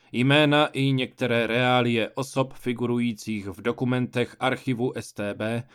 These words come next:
jsem změnila jen s ohledem na jejich potomky.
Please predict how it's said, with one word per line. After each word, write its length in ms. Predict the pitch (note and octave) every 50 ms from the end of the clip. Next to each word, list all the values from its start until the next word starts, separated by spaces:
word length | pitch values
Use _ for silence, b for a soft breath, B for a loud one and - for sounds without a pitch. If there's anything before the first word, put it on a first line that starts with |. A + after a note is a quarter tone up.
| b b b b b b b b
jsem 260 | - - B2 C3+ C3+
změnila 580 | B2 B2 B2 C3 C#3 D3 D3+ D3+ D3+ D3 D3 D3+
jen 240 | C#3+ C3 B2+ B2 B2
s 200 | A#2 - - -
ohledem 460 | C#3 A#2 B2 C3+ C3 B2 B2+ B2+ C3
na 120 | B2 B2
jejich 420 | A#2+ A#2 A#2+ B2 A#2 A#2 A2+ - -
potomky. 760 | - A#2+ A2 - A#2 A2 G2+ G2 - - - D#2+ - -